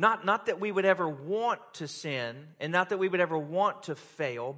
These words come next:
but as that happens, God transforms it and makes something beautiful out of something that was horrible. Beauty from ashes, so to speak. So let's go back, okay?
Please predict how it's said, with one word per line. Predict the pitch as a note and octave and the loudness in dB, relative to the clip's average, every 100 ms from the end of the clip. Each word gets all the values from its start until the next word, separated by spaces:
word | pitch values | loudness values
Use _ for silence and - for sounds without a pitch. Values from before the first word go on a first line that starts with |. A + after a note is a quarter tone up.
| C#3+ | 0
but | G#3 E3 - - - - _ _ _ - | 4 4 0 -12 -20 -20 _ _ _ 2
as | F#3 G#3+ F#3+ | 4 2 0
that | F#3 E3+ | -2 -2
happens, | D3+ A3 A3 G#3+ C#3 C3 C3+ - - - - | -6 -8 -8 -8 -8 -8 -12 -16 -18 -20 0
God | F3+ F3+ | 2 4
transforms | - - A3 G#3+ F#3+ - G#3+ G#3 G3 D3+ | 0 -10 -6 -6 -8 -6 -2 -2 -2 -4
it | D#3 D3+ | -4 -4
and | D#3 D#3+ | -6 -4
makes | F3+ G3 - - | -2 -2 -6 -4
something | F3+ E3 - C#3+ C#3 - _ _ _ A#2+ | -2 -2 -6 -10 -10 -18 _ _ _ -12
beautiful | D3+ G#3 F3+ - A#2 G2+ - _ _ _ _ _ _ - | -6 -4 -4 -4 -8 -8 -14 _ _ _ _ _ _ -4
out | D3 | -2
of | D3+ | -2
something | - E3+ D3+ D#3 D3 | -4 -8 -8 -10 -8
that | C#3 C#3 | -6 -6
was | B2 A#2 - - - _ _ _ | -8 -12 -14 -16 -18 _ _ _
horrible. | - D#3+ C#3 G#2+ - - _ _ _ _ _ _ - | -12 -6 -6 -6 -12 -20 _ _ _ _ _ _ -12
Beauty | D3 F#3 F#3 E3 - _ _ _ _ - | -6 -4 -6 -8 -16 _ _ _ _ -8
from | D3 | -4
ashes, | D3 D3+ - A#2+ | -4 -4 -8 -16
so | - B2 | -14 -12
to | A#2 | -12
speak. | - A#2 G2 F2+ _ _ _ _ _ _ _ _ _ _ _ _ | -12 -12 -12 -14 _ _ _ _ _ _ _ _ _ _ _ _
So | - | -2
let's | F3 G#3+ | 0 0
go | A3+ G3 | 0 0
back, | E3+ G#2 - | 2 -2 -6
okay? | A#2 D#3 E3 | -8 -6 -6